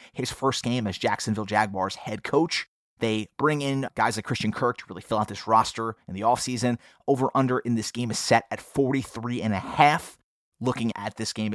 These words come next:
it's another game of narratives, right? The Jaguars were a joke last year. Wentz and the Commanders, nobody wants to bet on Wentz. But, but, but, but, Carson Wentz was not that bad last year.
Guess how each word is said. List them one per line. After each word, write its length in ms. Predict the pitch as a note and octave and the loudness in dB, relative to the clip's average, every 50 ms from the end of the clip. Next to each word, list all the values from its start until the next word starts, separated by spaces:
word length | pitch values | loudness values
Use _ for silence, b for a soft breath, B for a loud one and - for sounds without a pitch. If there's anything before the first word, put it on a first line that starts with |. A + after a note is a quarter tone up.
| - - | -4 -6
it's 160 | B2 - - | -6 -2 0
another 260 | A#2+ B2 A#2+ A#2+ A#2 | 0 2 2 2 0
game 200 | G#2+ G#2+ G#2 G2+ | 0 0 0 0
of 60 | G2 | 0
narratives, 460 | F#2 F#2 F#2 F#2+ F2+ D#2+ C#2 - - | 0 0 0 -2 -2 -6 -10 -10 -8
right? 200 | - D2 D2+ - b b b b b - | -6 -6 -8 -8 b b b b b -10
The 60 | - | -4
Jaguars 500 | G#2+ B2+ A#2 C3+ B2 B2 C3 B2+ - - | 2 4 4 4 4 2 -2 -2 -2 -4
were 120 | A2+ A2 | -6 -6
a 40 | G#2 | -4
joke 440 | - - F#2+ G2 G2 - - - - - | -2 0 0 0 0 -2 -6 -12 -8 -6
last 320 | F2 F#2 - - - - | -6 -6 -6 -8 -8 -10
year. 240 | - B1 - - b b b b b b - | -10 -12 -14 -18 b b b b b b -10
Wentz 480 | A2 A2+ B2 B2+ C#3 - - - - | -4 0 2 2 2 2 2 0 -2
and 180 | - A#2+ B2 A#2 | 0 0 2 2
the 60 | A2+ | 2
Commanders, 640 | - G#2+ A2 G#2+ A2 A#2 A2+ B2 C3 C#3 B2+ - - - _ _ _ | 0 -2 -4 -2 0 0 0 0 -2 -2 -4 -8 -10 -14 _ _ _
nobody 220 | A2 A#2 B2+ C3+ | -2 0 0 0
wants 220 | C3 C3 C3 B2+ - | 0 0 0 0 0
to 80 | A#2+ | 0
bet 120 | A#2 A#2 A2+ | 2 2 4
on 140 | G#2+ G2+ G2 | 4 2 2
Wentz. 380 | F#2+ F2 F2 - - - - _ _ _ _ | 0 -2 -4 -8 -10 -10 -12 _ _ _ _
But, 360 | C3+ C#3+ - - - - - _ _ _ - | 2 2 2 0 -6 -16 -20 _ _ _ 2
but, 220 | - C#3+ - - - | 2 2 2 0 -4
but, 220 | - - - - - | -4 -4 -4 -4 -6
but, 240 | - - - - - _ _ - | -8 -8 -10 -16 -20 _ _ -10
Carson 300 | - - - - - E3+ | -4 -2 -2 -2 -2 -2
Wentz 160 | F#3 F3+ - | -6 -6 -6
was 100 | C#3+ A2+ | -6 -6
not 160 | A2+ F#2+ G2 - | -4 -4 -4 -4
that 120 | G2 - | -6 -6
bad 180 | E2+ F2 F2 - | -6 -6 -8 -8
last 200 | - - - - | -10 -10 -12 -12
year. 180 | - - _ | -14 -16 _